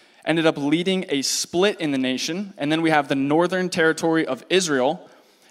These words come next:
and the southern tribe of Judah. You guys may have heard those names before. So many different kings come from these, uh, this line of tribal split.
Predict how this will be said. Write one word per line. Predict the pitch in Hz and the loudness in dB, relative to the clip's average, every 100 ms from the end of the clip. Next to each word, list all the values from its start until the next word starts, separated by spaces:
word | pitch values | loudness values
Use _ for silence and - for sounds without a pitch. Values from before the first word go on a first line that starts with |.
| _ | _
and | 143 | -2
the | 139 | 0
southern | - 165 175 151 | 2 2 2 0
tribe | - 143 139 127 | 2 2 2 0
of | 123 120 | -6 -4
Judah. | - 139 123 | 2 4 4
You | 107 | -2
guys | 117 120 | -2 -2
may | 120 | -4
have | 120 | -6
heard | 131 127 | -6 -6
those | 120 | -6
names | 127 127 | -4 -6
before. | 120 110 95 101 - _ _ _ _ _ _ - | -8 -12 -10 -12 -14 _ _ _ _ _ _ -14
So | - 131 | -4 0
many | 135 156 170 | 2 2 2
different | 165 165 120 | 0 -4 -4
kings | 165 160 165 156 - - - _ _ - | -2 -2 -2 -4 -6 -12 -20 _ _ -4
come | 175 175 | 2 4
from | 170 165 | 4 4
these, | 156 147 - 143 | 4 2 -2 0
uh, | 143 135 | 2 2
this | 123 147 - | -2 -6 -4
line | 139 143 151 160 160 | 0 2 2 2 0
of | 147 131 - | 0 0 -4
tribal | - 151 156 147 | -2 2 2 2
split. | 131 - - 160 175 170 | -4 -6 -2 2 2 0